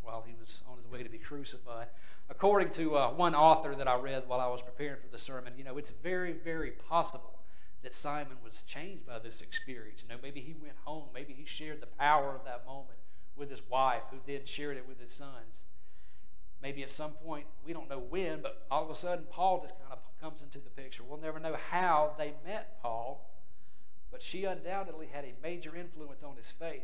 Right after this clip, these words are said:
It's very possible, it's very possible, though we don't know this for certain, that the great Apostle Paul may have learned about the final moments of his Lord from this woman.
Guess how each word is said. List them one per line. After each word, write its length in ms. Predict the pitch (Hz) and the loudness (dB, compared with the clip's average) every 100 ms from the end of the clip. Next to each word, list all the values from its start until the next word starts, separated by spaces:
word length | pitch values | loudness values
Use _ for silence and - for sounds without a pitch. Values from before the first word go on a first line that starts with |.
| - | -2
It's 140 | 135 - - - | -2 -2 -2 -2
very 280 | 190 214 151 | 0 0 0
possible, 440 | - 117 104 - | 0 0 0 0
it's 120 | 113 - - 143 | 0 0 0 0
very 300 | 214 226 151 | 2 2 0
possible, 460 | - 123 113 - 113 | 0 0 0 0 -2
though 120 | 131 | -2
we 80 | 165 | 0
don't 240 | 190 190 | 0 0
know 140 | 196 208 | 0 0
this 180 | 214 | 0
for 100 | 214 | 0
certain, 360 | 214 160 147 - - - - - - - - - - | 0 -2 0 -2 -2 0 0 0 0 0 0 -2 -2
that 120 | - | -2
the 60 | 127 | -2
great 400 | - 151 202 233 - | -2 0 0 0 -2
Apostle 460 | - 160 175 - 180 | 0 2 2 0 -2
Paul 520 | - 143 110 113 - - - - | 0 0 0 -2 -2 0 0 0
may 140 | 151 185 | 0 -2
have 160 | 160 127 143 | -2 -2 0
learned 360 | 175 156 147 147 | 0 -2 -2 -2
about 240 | 135 131 | -2 -2
the 80 | 117 - | -2 -2
final 380 | 165 180 208 170 | 0 0 -2 -2
moments 520 | 160 175 135 - - - | -2 -2 -2 -2 -2 -2
of 80 | 139 | -2
his 160 | 143 131 - 131 | -2 -2 -2 -2
Lord 400 | 185 151 117 - - - - - - - - - - | -2 0 -2 -2 -2 0 0 0 0 0 0 -2 -2
from 100 | 139 | -2
this 140 | 147 147 | -2 -2
woman. 280 | 175 208 - | -2 -2 -2